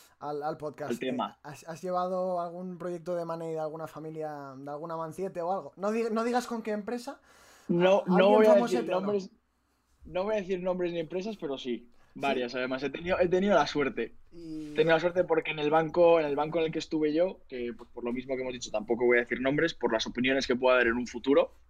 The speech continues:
Speaker 2: Bueno, en un futuro,
Speaker 1: Sí,
Speaker 2: a
Speaker 1: sí, no,
Speaker 2: continuación.
Speaker 1: no, no, no te mojes mucho, <laughs> por si acaso,
Speaker 2: Por eso, por
Speaker 1: por si
Speaker 2: eso,
Speaker 1: acaso.
Speaker 2: por eso, por eso. Pero sí, tuve la suerte que he estado, bueno, me han tocado varios, estuve en varios procesos de, de, podríamos decir, de grandes fortunas, no ya españolas, sino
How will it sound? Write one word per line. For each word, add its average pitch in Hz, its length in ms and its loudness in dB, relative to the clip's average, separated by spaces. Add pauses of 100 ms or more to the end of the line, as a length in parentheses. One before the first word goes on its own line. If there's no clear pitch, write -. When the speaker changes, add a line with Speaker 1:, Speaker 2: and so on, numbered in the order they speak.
(220)
Speaker 2:
Bueno, 117 180 4
en 104 80 2
un 107 40 -2
futuro, 113 300 2
Speaker 1:
Sí, - 20 6
Speaker 2:
a - 0 -
Speaker 1:
sí, 104 40 0
no, 113 80 -2
Speaker 2:
continuación. 107 480 2 (140)
Speaker 1:
no, 190 120 -6
no, 214 120 -12
no 220 120 -4
te 233 80 0
mojes 220 340 0
mucho, 185 320 -8
<laughs> 208 260 -10
por 208 160 0
si 180 100 -2
acaso, 185 140 0
Speaker 2:
Por 156 200 8
eso, 139 260 2
por 135 140 4
Speaker 1:
por 139 100 6
si - 80 4
Speaker 2:
eso, 196 120 4
Speaker 1:
acaso. 170 140 2
Speaker 2:
por 175 120 4
eso, 147 240 4
por 139 180 0
eso. 131 320 -2 (540)
Pero 156 420 6
sí, 170 220 0
tuve 156 180 -4
la 160 80 0
suerte 160 260 -8
que 165 80 -12
he - 20 -8
estado, 156 360 -6 (300)
bueno, 123 220 -12 (100)
me 120 100 -8
han 123 60 -8
tocado 131 320 -2
varios, 131 280 -4
estuve - 200 -8
en 135 80 -4
varios 135 180 -2
procesos 135 500 -6
de, 113 680 0
de, 107 500 -6
podríamos 104 260 -6
decir, 110 220 -4
de 113 80 -4
grandes 107 260 -2
fortunas, 117 420 0
no 117 120 2
ya 120 80 6
españolas, 123 500 2
sino 107 680 0